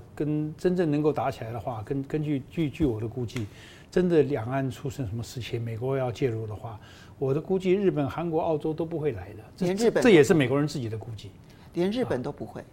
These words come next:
Speaker 1: 日本都不会，美国，美-，这也是美国人自己的估计，这是很现实的状况。
Speaker 2: 嗯。
Speaker 1: 因为，因为都是心有余力不足。好，那个我们一个一个分析好了。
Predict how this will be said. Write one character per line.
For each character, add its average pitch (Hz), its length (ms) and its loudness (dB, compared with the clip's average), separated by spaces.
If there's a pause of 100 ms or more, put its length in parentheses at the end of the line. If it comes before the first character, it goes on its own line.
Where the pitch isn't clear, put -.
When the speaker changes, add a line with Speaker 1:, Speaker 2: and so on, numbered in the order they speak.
Speaker 1:
日 226 160 0
本 135 140 4
都 127 100 2
不 120 120 -2
会， 110 220 -4
美 131 140 -4
国， 139 140 -6
美-， 131 160 -4 (100)
这 - 120 0
也 185 100 10
是 151 100 2
美 143 140 2
国 147 140 0
人 185 80 0
自 185 120 -4
己 120 120 -4
的 107 100 -10
估 - 120 -16 (120)
计， - 240 -16
这 220 100 -2
是 185 200 4
很 127 200 0
现 165 400 2
实 117 220 -8
的 120 100 -8
状 117 260 -10
况。 123 220 -12
Speaker 2:
嗯。 165 40 -8
Speaker 1:
因 208 100 -4
为， 196 220 0 (400)
因 202 160 2
为 175 240 8
都 214 200 6
是 147 560 4
心 202 220 0
有 151 160 8
余 139 120 2
力 147 140 0
不 123 120 -4
足。 - 180 -14 (800)
好， 110 280 -8 (360)
那 170 100 0
个 139 320 4
我 139 420 -2
们 151 120 0
一 170 40 2
个 165 120 8
一 156 40 6
个 143 60 4
分 160 180 0
析 151 200 2
好 104 160 -4
了。 107 120 -10